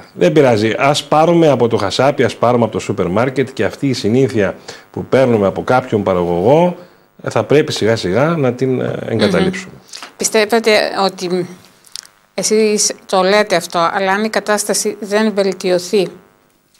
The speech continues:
Speaker 1: Οικονομικά
Speaker 2: θα αλλάξει;
Speaker 1: εννοείται.
Speaker 2: Ναι, βεβαίως.
Speaker 1: Δεν νομίζω Ε, κυρία
Speaker 2: Είναι κυρίως
Speaker 1: Οικονόμου,
Speaker 2: νοοτροπία.
Speaker 1: δεν νομίζω ότι τελικά θα προκύψει κάποιο οικονομικό διάφορο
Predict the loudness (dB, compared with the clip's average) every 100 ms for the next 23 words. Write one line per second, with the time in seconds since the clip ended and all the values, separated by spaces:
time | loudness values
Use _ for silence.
0 | -16 -4 0 2 2 2 2 2 4 4
1 | 4 2 2 0 0 -2 -6 -10 -12 -10
2 | 0 2 4 4 4 4 4 2 2 0
3 | -4 -16 _ _ -4 0 2 0 -2 0
4 | 2 2 4 4 4 4 4 2 2 4
5 | 4 4 0 -2 0 4 4 4 4 2
6 | 2 2 4 2 0 0 0 2 2 0
7 | 0 -2 -4 -4 -4 -4 -4 -2 -2 0
8 | -2 0 -2 -2 -4 -2 0 2 2 2
9 | 0 0 -4 -4